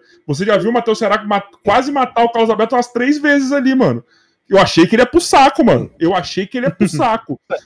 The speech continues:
Speaker 1: Você vê a risada
Speaker 2: E,
Speaker 1: genuína
Speaker 2: e, e
Speaker 1: dele, é tipo, é uma coisa que marca.
Speaker 2: É real, você vê que ele tá, você vê que ele tá rindo pra caramba. Eu tô vendo aqui no YouTube, a minha imagem tá travada no YouTube há uns dois minutos já, eu não sei
Speaker 1: Ô,
Speaker 2: se
Speaker 1: Joy,
Speaker 2: se
Speaker 1: aqui pra gente não tá.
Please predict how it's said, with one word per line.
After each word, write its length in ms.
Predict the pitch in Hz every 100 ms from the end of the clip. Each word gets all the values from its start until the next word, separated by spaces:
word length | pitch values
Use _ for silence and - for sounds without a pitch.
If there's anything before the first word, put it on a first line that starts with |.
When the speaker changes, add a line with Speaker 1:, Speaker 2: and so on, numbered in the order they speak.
| _
Speaker 1:
Você 260 | 160 220
vê 160 | 170 208
a 40 |
risada 440 | 311 247 185 226 226
Speaker 2:
E, 40 |
Speaker 1:
genuína 520 | 175 214 202 185 240
Speaker 2:
e, 40 | 160
e 20 |
Speaker 1:
dele, 400 | 139 165 277 185 - _ _
é 80 |
tipo, 240 | 180 - 262
é 40 |
uma 100 | 254
coisa 180 | - 151
que 120 | -
marca. 420 | 302 370 370 294 190
Speaker 2:
É 40 |
real, 500 | 190 247 180 180 170
você 260 | 143 - 156
vê 140 | 165
que 100 | 170
ele 140 | 208
tá, 140 | 214 202 208 170
você 180 | - 143
vê 100 | 143
que 100 | 175
ele 60 |
tá 100 | 175
rindo 180 | 196 208
pra 120 | 208
caramba. 260 | 208 220 165 - -
Eu 80 | 175
tô 100 | 240
vendo 140 | 254
aqui 120 | 240 247
no 80 |
YouTube, 360 | 226 190 220 240
a 40 |
minha 120 | 226 226
imagem 300 | 214 247 254
tá 120 | 226
travada 480 | 233 208 170 208 220
no 80 |
YouTube 320 | 214 - 208 214
há 40 |
uns 240 | 208 190 156
dois 220 | 220 254
minutos 340 | 233 226 233
já, 160 | 156 151
eu 60 |
não 100 | 143
sei 200 | 139 156
Speaker 1:
Ô, 140 | 156 147
Speaker 2:
se 80 | 170
Speaker 1:
Joy, 220 | 185 180
Speaker 2:
se 40 |
Speaker 1:
aqui 160 | 147 165
pra 120 | 180
gente 180 | 185 208
não 100 | 247
tá. 340 | 294 190 123